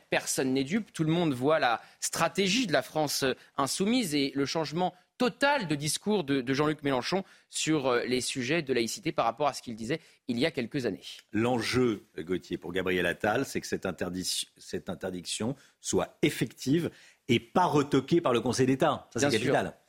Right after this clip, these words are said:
Speaker 1: Parce qu'il peut avoir raison politiquement,
Speaker 2: Hmm.
Speaker 1: mais tort juridiquement. Il va forcément y avoir des recours devant, euh, le Conseil d'État. On se souvient que sur, euh, un autre, euh, sujet, le rapporteur du Conseil d'État défendait, euh, le hijab dans le sport. Finalement, le Conseil d'État lui avait,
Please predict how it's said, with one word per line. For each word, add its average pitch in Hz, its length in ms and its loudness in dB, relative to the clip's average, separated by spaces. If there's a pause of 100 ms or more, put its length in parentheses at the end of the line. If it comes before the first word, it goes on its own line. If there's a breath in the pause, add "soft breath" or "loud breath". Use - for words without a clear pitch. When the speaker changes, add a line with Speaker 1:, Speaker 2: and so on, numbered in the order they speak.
(180)
Speaker 1:
Parce 123 140 0
qu'il 135 120 -4
peut 151 140 4
avoir 143 240 4
raison 165 340 4
politiquement, 139 640 4 (100)
Speaker 2:
Hmm. 254 60 4
Speaker 1:
mais 139 100 6
tort 254 560 2
juridiquement. 185 640 4 (360 loud breath)
Il 131 80 0
va 147 80 4
forcément 220 480 2
y 196 80 4
avoir 185 180 4
des 170 80 2
recours 175 380 2
devant, 165 320 4
euh, 151 40 4
le 143 120 4
Conseil 165 320 2
d'État. 202 400 2 (240 loud breath)
On 143 80 2
se - 100 -4
souvient 170 280 2
que 147 120 0
sur, 139 360 2
euh, 120 100 4 (240 loud breath)
un 131 180 4
autre, 180 340 2
euh, 127 200 6
sujet, 233 480 2 (260 loud breath)
le - 100 -20
rapporteur 151 640 2
du 127 180 -2
Conseil 135 340 2
d'État 165 260 2
défendait, 190 640 2 (260 loud breath)
euh, 131 40 4
le 151 180 4
hijab 180 300 2
dans 160 100 4
le 180 80 2
sport. - 300 0
Finalement, 139 280 0
le 170 60 -4
Conseil 143 220 -2
d'État 135 240 0
lui 160 100 2
avait, 160 280 2